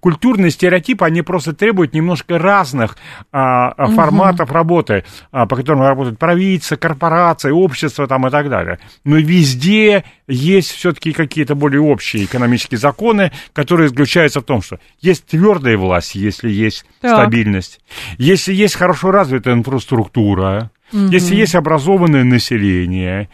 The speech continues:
Speaker 1: если есть заводы, существующие фабрики, то с неизбежностью придут огромные капиталы для того, чтобы реализовать там, а, технологическое развитие. Поэтому мы, я бы сказал бы, были практически, бы, ну, гарантировано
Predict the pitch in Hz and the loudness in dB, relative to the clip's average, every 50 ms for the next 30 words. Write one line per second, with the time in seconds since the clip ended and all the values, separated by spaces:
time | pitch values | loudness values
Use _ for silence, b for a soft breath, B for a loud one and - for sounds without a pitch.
0 | B B B 85 - 143 202 214 - - 190 190 165 180 185 180 - - - 107 | B B B -6 0 2 2 2 2 0 -2 0 2 2 2 2 0 -2 -6 -6
1 | 92 98 180 202 175 156 143 139 127 123 127 - - 135 131 120 - - 156 147 | -2 2 2 2 2 2 0 0 -2 -2 -6 -6 -4 -4 -6 -4 -4 -2 -2 -2
2 | 127 - - 180 151 - 170 160 143 127 123 117 117 113 - - 135 127 123 127 | 0 0 0 0 2 2 2 4 4 4 2 0 -2 -4 -4 -2 0 0 0 0
3 | 127 B B B B B _ _ - 208 202 175 151 - - - - 208 220 220 | 0 B B B B B _ _ 2 4 4 4 2 0 -4 -2 2 4 6 6
4 | 190 151 143 135 131 147 151 165 180 151 160 170 143 - - - 95 82 - _ | 4 4 0 0 2 2 4 4 2 2 -2 -4 -4 -4 -6 -10 -12 -12 -14 _
5 | _ _ _ - 196 190 180 151 123 117 127 160 185 190 190 175 - b b b | _ _ _ 0 2 2 2 2 0 0 2 2 2 4 2 0 -2 b b b
6 | b _ - 185 160 131 135 135 147 156 160 160 151 143 131 123 - - 127 110 | b _ 0 0 0 2 0 2 2 2 2 2 2 2 2 0 0 -2 -2 -2
7 | 127 - - 135 143 156 180 185 185 170 B B B B B - 135 - 139 135 | -2 -2 0 2 2 2 2 2 0 -2 B B B B B -8 -4 -2 0 0
8 | 147 120 - 127 127 120 120 117 107 117 117 127 143 143 - _ - 127 120 123 | 0 0 -2 -4 -2 0 0 0 0 0 2 2 2 0 -2 _ -2 -2 -2 -2
9 | b b b b b _ 147 127 117 113 110 110 110 - 110 92 92 113 107 104 | b b b b b _ -2 0 2 2 2 0 -2 -6 -10 -8 -4 -2 -2 -2
10 | 101 107 101 - - - 113 92 101 92 82 87 82 76 - 87 80 B B B | -2 -2 -4 -6 -4 -4 -4 -2 -2 -4 -4 -6 -8 -10 -10 -14 -16 B B B
11 | B _ - 160 170 - 196 190 190 185 175 - - 147 160 196 233 240 208 175 | B _ 0 0 0 2 0 2 2 2 0 2 4 4 6 6 6 4 2 2
12 | 135 143 135 - - 143 120 139 139 123 107 92 90 95 92 90 B B B B | 0 -2 -4 -4 -6 -6 -2 0 2 2 2 0 0 -2 -4 -4 B B B B
13 | - 123 147 160 170 - - 151 151 - - - 180 - 165 151 - - - 156 | -2 0 0 0 0 -2 -2 -2 -2 -2 -4 -4 -4 -4 -4 -4 -6 -6 -6 -4
14 | 151 151 151 147 147 143 139 127 135 139 139 139 143 - 160 175 180 147 175 185 | 0 2 2 4 2 2 0 0 0 0 0 0 0 0 -2 -2 0 2 2 2
15 | 175 170 160 139 - - 202 208 160 131 123 110 98 95 95 92 | 2 2 0 -2 -2 0 2 2 2 2 2 0 2 0 0 -2